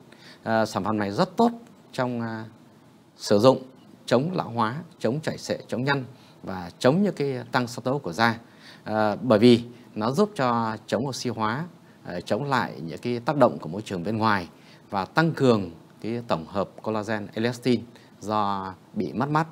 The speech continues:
trong, à, quá trình sống và trong tuổi, do tuổi tác. Thì retinol chúng ta sử dụng như thế nào?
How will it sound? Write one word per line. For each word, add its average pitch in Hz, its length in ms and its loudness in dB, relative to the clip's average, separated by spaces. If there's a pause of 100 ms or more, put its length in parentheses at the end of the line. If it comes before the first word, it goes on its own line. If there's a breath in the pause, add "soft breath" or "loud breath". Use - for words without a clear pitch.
trong, 98 240 -6
à, 90 400 -10
quá 110 120 -4
trình 95 300 -4 (120)
sống 107 340 -4
và 90 140 -8
trong 95 200 -10
tuổi, - 180 -10
do 98 140 -6
tuổi - 180 -10
tác. 131 200 0 (520 loud breath)
Thì 120 260 6
retinol 151 460 6
chúng 160 100 -2
ta 156 120 0
sử - 140 -4
dụng 104 180 0
như 120 100 -8
thế 143 80 -2
nào? 117 220 2